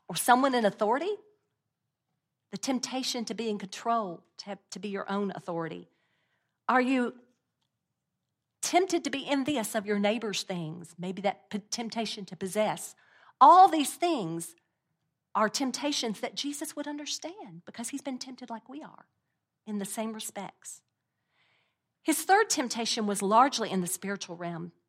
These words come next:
If you're God, if you're the s-, if, excuse me, if you are the Son of God, throw yourself down from here.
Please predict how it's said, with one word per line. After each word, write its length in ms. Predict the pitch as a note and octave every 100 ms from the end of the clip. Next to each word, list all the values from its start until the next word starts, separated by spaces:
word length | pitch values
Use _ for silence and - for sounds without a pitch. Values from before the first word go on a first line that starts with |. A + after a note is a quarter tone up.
| -
If 160 | A#3 D#4
you're 160 | F#4+
God, 580 | A3+ C4 C4+ D#4 F4 F4+ - _ -
if 100 | -
you're 100 | F4
the 80 | D#4
s-, 200 | - - - -
if, 380 | C#5 B4 - -
excuse 320 | - - B3 -
me, 140 | - - _ _ -
if 360 | C#5+ - -
you 140 | A3+ G#3
are 160 | F3+
the 80 | E3+
Son 240 | F3 F#3+ F3
of 100 | D#3+
God, 380 | G3 F#3+ G3+ - _ _
throw 180 | - E4
yourself 540 | E4 D4 - G#3 E3+ -
down 340 | D#3+ B2+ E3
from 160 | - C#3+
here. 320 | D3+ -